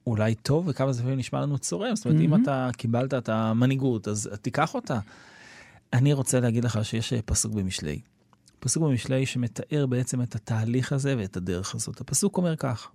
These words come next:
Speaker 1: "פלגי מים, לב מלך ביד השם." פלגי מים פירושו, הקדוש ברוך הוא, כמו שקל מאוד להטות מים מצד אחד לצד השני, רק תסיט טיפה את המחיצה והם כבר ילכו לצד השני. "לב מלך ביד השם,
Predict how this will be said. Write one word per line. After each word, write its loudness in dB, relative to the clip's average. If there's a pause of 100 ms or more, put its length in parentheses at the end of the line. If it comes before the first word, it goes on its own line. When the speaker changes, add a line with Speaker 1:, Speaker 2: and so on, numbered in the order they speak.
(160)
Speaker 1:
"פלגי 2
מים, 2 (640)
לב 4 (260)
מלך 0
ביד 0
השם." -8 (880)
פלגי 4
מים 0
פירושו, 0 (540)
הקדוש 2
ברוך 0
הוא, 2
כמו -2
שקל 0
מאוד 4
להטות 0
מים 0
מצד 0
אחד 0
לצד -4
השני, -4
רק -10 (160)
תסיט -2
טיפה 0
את -6
המחיצה -2
והם 0
כבר 2
ילכו 2
לצד -2
השני. -2 (420)
"לב 2
מלך 2
ביד 2
השם, -4